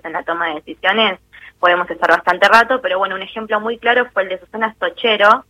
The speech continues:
eh, quien por primera vez en dos mil cuatro ocupó una de las tres secretarías generales de la C G T. Ella la entrevista en su, en su libro y cuenta que ni siquiera había baño de mujeres,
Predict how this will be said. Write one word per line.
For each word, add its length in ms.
eh, 320
quien 160
por 140
primera 340
vez 240
en 100
dos 160
mil 140
cuatro 300
ocupó 320
una 180
de 60
las 160
tres 160
secretarías 500
generales 400
de 80
la 160
C 80
G 180
T. 340
Ella 200
la 100
entrevista 760
en 200
su, 480
en 160
su 120
libro 360
y 120
cuenta 320
que 200
ni 120
siquiera 380
había 260
baño 420
de 80
mujeres, 640